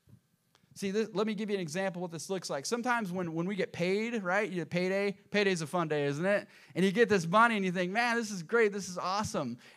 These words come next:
And then it gets to the weekend and maybe the next week. And, and if you're not keeping track of your receipts and doing a good job with that, you might come and you're like,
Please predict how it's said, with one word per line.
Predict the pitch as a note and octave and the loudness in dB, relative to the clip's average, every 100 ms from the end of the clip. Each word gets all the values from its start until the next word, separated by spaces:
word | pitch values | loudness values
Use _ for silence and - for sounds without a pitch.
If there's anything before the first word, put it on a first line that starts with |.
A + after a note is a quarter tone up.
| - | -2
And | G3 | 2
then | A3+ | 2
it | |
gets | G#3 A3 | 2 2
to | A3+ G3 | 4 2
the | E3 | 2
weekend | G#3+ B3 A#3+ A#3 A#3 A#3 G#3+ | 0 0 2 2 2 -2 -2
and | F3+ | 0
maybe | F#3+ F#3 | 0 -2
the | E3+ | -2
next | F#3+ G#3 | -2 -2
week. | A3+ A3+ A3 - - - | -2 -4 -4 -10 -20 -4
And, | F#3 | -2
and | G3+ | 0
if | G3 | 0
you're | A#3 | 2
not | B3 A#3 | 2 2
keeping | A#3 G3 | -2 -2
track | D#3+ A3+ A3 | -2 0 0
of | |
your | G#3+ | -2
receipts | G3+ - A3+ A3 A3 G3+ | -4 -4 -2 -2 -4 -4
and | F3 | -2
doing | G#3 | -2
a | G3 | 0
good | F#3+ | 0
job | E3 G3+ G#3 | 4 4 4
with | G#3+ | 2
that, | G#3+ G#3 | 0 0
you | G#3 | 0
might | G#3+ G3+ | -2 -2
come | G#3+ G#3 | 0 0
and | G#3 | 0
you're | G#3+ | -4
like, | G#3 G#3+ | -4 -8